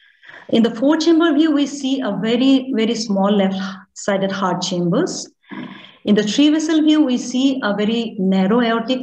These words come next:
arch with a little bit dilated or compensatory dilatation of the pulmonary artery. And the color Doppler at the four chamber, we see just one inflow with complete absence of flow across mitral valve,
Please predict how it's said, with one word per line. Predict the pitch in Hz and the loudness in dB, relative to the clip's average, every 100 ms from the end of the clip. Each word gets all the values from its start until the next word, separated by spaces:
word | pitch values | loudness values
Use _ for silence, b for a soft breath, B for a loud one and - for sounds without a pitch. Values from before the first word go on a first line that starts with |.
| - | -2
arch | 233 294 - - - | -2 -2 -4 -12 -10
with | 190 196 | -6 -4
a | 190 180 180 | -2 -2 -4
little | 180 185 175 | -6 -4 -4
bit | 170 160 | -4 -2
dilated | 196 214 233 269 277 277 - | -2 -2 -2 -4 -4 -6 -4
or | 196 196 | -6 -4
compensatory | 202 202 202 196 202 | -4 -2 -4 -2 -2
dilatation | 185 180 175 208 240 240 | 0 -2 -2 -2 -2 0
of | 240 | 0
the | 233 | 0
pulmonary | 226 220 240 240 240 - | 0 0 2 0 0 -2
artery. | 226 226 294 330 - - B B B B B B B | -4 -4 -2 -2 -2 -12 B B B B B B B
And | 214 214 | -2 -2
the | 214 | -2
color | 226 247 330 | -2 0 0
Doppler | 320 339 311 311 | 0 -2 0 0
at | 226 196 | 0 -2
the | - - | -8 -2
four | 254 269 | -2 0
chamber, | 269 254 254 233 | 0 0 0 0
we | 214 | -2
see | 220 220 226 226 | -4 -6 -6 -4
just | 220 220 | -4 -4
one | 196 190 190 208 | -4 -2 0 4
inflow | 208 208 240 254 | 2 2 0 0
with | 190 208 - | 0 -2 -2
complete | 202 214 233 269 | -2 0 2 0
absence | 240 240 - 262 254 | 0 -4 -2 0 0
of | 254 254 | -4 -6
flow | 240 233 | -4 -2
across | 226 220 226 - | -2 -2 -4 -2
mitral | 220 208 220 220 | -2 -2 -4 -4
valve, | 220 226 | -2 -4